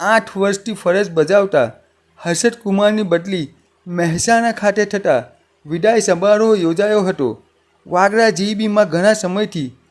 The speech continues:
જુનિયર આસિસ્ટન્ટ તરીકે ફરજ બજાવતા હર્ષદ કુમારની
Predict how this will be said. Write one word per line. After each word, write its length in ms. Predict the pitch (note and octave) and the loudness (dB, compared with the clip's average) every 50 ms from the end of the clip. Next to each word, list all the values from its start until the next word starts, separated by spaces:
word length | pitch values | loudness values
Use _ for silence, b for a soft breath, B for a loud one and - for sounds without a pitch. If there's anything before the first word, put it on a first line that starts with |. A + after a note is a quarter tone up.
| _ _ _ _ - | _ _ _ _ -10
જુનિયર 380 | C3 D#3+ F3+ F#3+ G3+ A3+ A3+ - | -6 -2 0 2 4 4 2 2
આસિસ્ટન્ટ 840 | - - - - E3 C#4 - - A3+ G3+ - _ A#3 A3+ A3 G3 | -2 -4 -2 -2 -2 0 0 -2 -4 -4 -4 _ -4 -4 -2 -2
તરીકે 380 | G3+ F3+ F#3 G3 F#3+ - A3+ A3+ | -2 -2 -2 -2 -4 -4 -6 -6
ફરજ 440 | G#3+ - - F3 F3 G#3 G#3+ G3 E3 | -6 0 0 0 2 2 0 -2 0
બજાવતા 600 | D#3 D#3+ D#3+ F#3 G#3 G#3+ G3+ - - C#3+ B2 A#2+ - _ _ _ _ _ _ _ _ _ - | -2 -2 0 2 2 2 2 2 -2 -4 -6 -6 -12 _ _ _ _ _ _ _ _ _ -4
હર્ષદ 320 | F3 F3 E3+ - A#3 A#3+ A#3+ - | -4 -2 0 2 0 0 0 -4
કુમારની 560 | G3+ G3 F#3+ G3 G#3 A3 A3 G#3+ F3+ D3 B2 | -4 -4 -2 0 0 0 0 0 -2 -4 -4